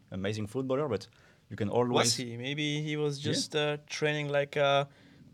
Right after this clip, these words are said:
Speaker 1: Yeah.
Speaker 2: crazy person, and, like, you know, for example, the story of
Speaker 1: Yeah.
Speaker 2: Michael Jordan.
Speaker 1: Yeah.
Speaker 2: You know?
Speaker 1: Yeah. No, y-, you're right, man. No, it was an
Speaker 2: You
Speaker 1: example.
Speaker 2: never know.
Speaker 1: You're right.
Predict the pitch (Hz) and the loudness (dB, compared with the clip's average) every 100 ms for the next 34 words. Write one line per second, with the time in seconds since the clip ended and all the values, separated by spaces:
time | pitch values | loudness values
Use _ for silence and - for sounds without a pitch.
0 | - 107 107 - 170 151 151 151 143 185 | -14 -10 -8 4 6 6 6 6 6 6
1 | 185 127 127 120 120 131 131 139 143 165 | 2 2 -2 -4 -4 -4 -2 -4 -4 -6
2 | 135 - 135 135 127 131 131 131 123 123 | -10 -6 -2 -2 -2 -4 0 4 4 4
3 | - - 127 127 135 131 135 196 - - | 0 0 0 0 0 0 -2 -6 -12 -20
4 | - - _ _ - 131 160 - - 104 | -20 -20 _ _ -14 -10 -10 -14 -14 -12
5 | - _ - 175 156 110 117 95 98 87 | -12 _ -8 -2 0 2 4 4 4 0
6 | 80 - 90 85 90 101 95 95 - 147 | -6 -6 -6 -4 0 0 0 0 4 6
7 | 170 156 - - 107 107 101 85 | 8 6 -2 -4 4 6 6 4